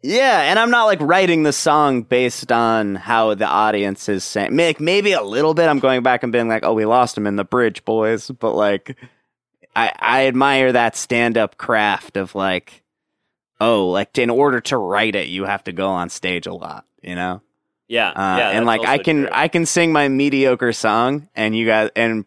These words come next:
Speaker 1: probably people will, like, politely just sit there and then, like, politely clap, even if it's, like, not that good. <laughs> And, uh, there's, there's not the equivalent of that, really, in comedy.
Speaker 2: Yeah. Yeah, that is true. Yeah, stand-up is very,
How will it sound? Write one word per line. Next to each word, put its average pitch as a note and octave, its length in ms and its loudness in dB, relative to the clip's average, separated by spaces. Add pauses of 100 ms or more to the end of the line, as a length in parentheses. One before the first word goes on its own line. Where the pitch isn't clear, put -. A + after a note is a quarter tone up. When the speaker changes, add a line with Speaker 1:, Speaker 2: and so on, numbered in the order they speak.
(120)
Speaker 1:
probably A#2+ 320 2
people A#2+ 360 -4
will, A2 200 0
like, G#2 240 -2
politely G#2+ 560 0
just G#2+ 240 -4
sit G#2+ 200 -4
there A2 280 -2
and G#2+ 160 -4
then, A2 180 -4
like, G#2+ 220 -4 (120)
politely G#2+ 520 0
clap, B2 400 -2
even A#2 200 -4
if A2+ 140 -6
it's, A2 240 -8
like, A2 260 -4
not G#2 260 -4
that G#2 220 -4
good. - 300 -10
<laughs> D4+ 1300 0
And, C#3+ 180 0
uh, C#3+ 140 2
there's, C#3+ 220 0
there's D3 380 0
not E3+ 360 2
the D#3+ 120 4
equivalent C#3+ 600 2
of G#2 80 -2
that, G#2+ 220 0
really, G#2+ 360 -2
in A2 140 -6
comedy. G2+ 540 -4 (920)
Speaker 2:
Yeah. G#2 320 -2 (920)
Yeah, G2 160 -8
that G#2+ 160 -2
is C3 180 -8
true. G#2 220 -10
Yeah, F#2 240 -4
stand-up C3 420 -10
is B2+ 120 -20
very, G#2+ 340 -4